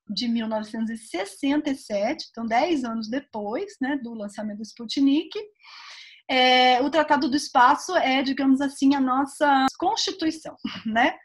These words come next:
Tudo está ali, né? É um sa-, é, você pode dizer que tem gente que fala que, que é muito obsoleto, que é muito ultrapassado, mas eu sou, não sou a favor dessa, dessa afirmação, tá? E eu co-, só chamo a atenção aqui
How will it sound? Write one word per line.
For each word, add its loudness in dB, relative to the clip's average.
Tudo 2
está 4
ali, 0
né? -4
É -2
um 2
sa-, -2
é, 0
você -6
pode 0
dizer -2
que -14
tem -2
gente 2
que -14
fala 2
que, -10
que -8
é -4
muito -4
obsoleto, 0
que -8
é -6
muito -8
ultrapassado, 2
mas -6
eu 0
sou, -4
não -4
sou -4
a 2
favor -4
dessa, -8
dessa -8
afirmação, -4
tá? -4
E 4
eu 4
co-, 0
só -4
chamo 0
a 0
atenção 0
aqui -4